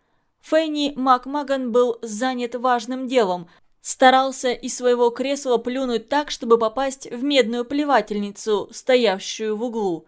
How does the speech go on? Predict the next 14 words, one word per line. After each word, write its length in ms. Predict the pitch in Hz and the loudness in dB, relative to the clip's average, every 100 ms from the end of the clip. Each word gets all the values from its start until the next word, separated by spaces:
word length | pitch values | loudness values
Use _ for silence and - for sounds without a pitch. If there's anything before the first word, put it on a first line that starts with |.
| _ _ - | _ _ -4
Плевки 360 | 311 311 330 | -4 -2 -4
виднелись 540 | 302 285 277 269 247 240 | -2 -2 -2 -2 -4 -4
уже 180 | 233 | -2
на 120 | 226 220 | -2 0
ковре, 580 | 214 196 202 254 269 | -2 -2 -2 0 0
на 160 | 254 208 | 0 -4
кресле 600 | 208 226 262 254 247 240 | -4 -4 -2 -2 0 2
Роя 260 | 233 240 233 | 4 2 0
Мейсона, 680 | 226 233 233 233 220 214 - _ | -2 -2 -4 -4 -4 -6 -8 _
на 220 | - 285 247 | -2 0 2
этажерке 600 | 226 202 208 269 285 262 | 4 2 2 0 0 -8
с 80 | |
фарфоровыми 680 | - 254 247 262 247 240 233 | -6 -8 -2 2 4 2 -2
безделушками. 960 | 226 233 208 247 247 240 - 233 233 | -4 -6 -4 -2 -2 -2 -4 -2 -4